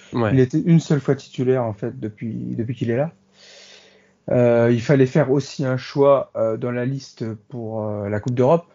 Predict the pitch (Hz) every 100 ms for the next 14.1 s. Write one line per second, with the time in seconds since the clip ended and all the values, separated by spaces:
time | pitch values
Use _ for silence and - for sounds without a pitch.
0 | _ - 113 - 117 113 113 113 110 _
1 | _ _ _ _ _ 117 120 117 117 117
2 | 120 117 127 127 127 143 135 127 147 131
3 | 127 143 131 131 - 156 139 120 - 120
4 | 120 117 120 139 127 - 127 123 139 165
5 | - 123 135 131 - 131 151 143 139 -
6 | 196 143 - 156 147 139 135 131 127 127
7 | - 117 117 117 107 123 _ _ _ _
8 | _ _ _ _ 127 123 131 131 139 127
9 | - 170 165 131 123 127 123 123 131 139
10 | - - 131 127 120 117 117 113 120 113
11 | 120 113 123 123 139 - 131 123 120 123
12 | - 123 127 151 147 117 - 123 123 127
13 | 123 113 123 127 123 123 127 127 143 190
14 | 208